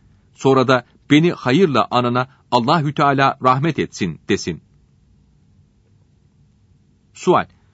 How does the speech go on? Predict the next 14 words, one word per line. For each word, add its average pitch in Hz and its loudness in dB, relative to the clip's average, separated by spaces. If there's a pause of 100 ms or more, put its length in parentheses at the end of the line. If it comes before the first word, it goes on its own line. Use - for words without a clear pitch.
(300)
Göz 214 2
seyirmesi 131 2
kötüye 139 -4
mi 247 -2
alamettir? 90 -4 (1160)
Cevap. 110 -4 (460)
Hayır. 87 -6 (1600)
Sual. 117 -4 (540)
Gözü 185 0
seyiren 117 0 (340)
bir 165 -2
şey 233 -4
olacağına 135 -2
inansa 117 -4